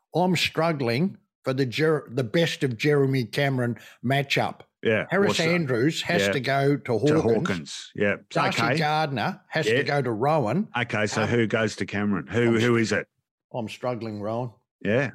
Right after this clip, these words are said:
Speaker 2: Well, so, okay, well, you're struggling, but let's say y-,
Speaker 1: Let's have
Speaker 2: you're, you're doing the matchups. Who is it?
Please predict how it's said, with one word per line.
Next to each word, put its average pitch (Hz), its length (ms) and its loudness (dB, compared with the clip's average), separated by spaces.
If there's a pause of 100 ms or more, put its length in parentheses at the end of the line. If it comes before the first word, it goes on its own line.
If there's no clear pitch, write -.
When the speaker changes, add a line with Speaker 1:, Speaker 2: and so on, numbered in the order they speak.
(160)
Speaker 2:
Well, 110 160 2
so, 110 480 0 (100)
okay, 113 360 -2
well, 120 340 2
you're 113 160 -2
struggling, 117 560 0
but 113 120 0
let's 110 200 0
say 104 460 0 (500)
y-, - 80 -6
Speaker 1:
Let's 131 120 0
have 131 100 2
Speaker 2:
you're, 131 320 4
you're 135 240 2
doing 127 300 2
the 120 60 2
matchups. 117 640 -2
Who 151 200 6
is 175 160 4
it? - 140 -2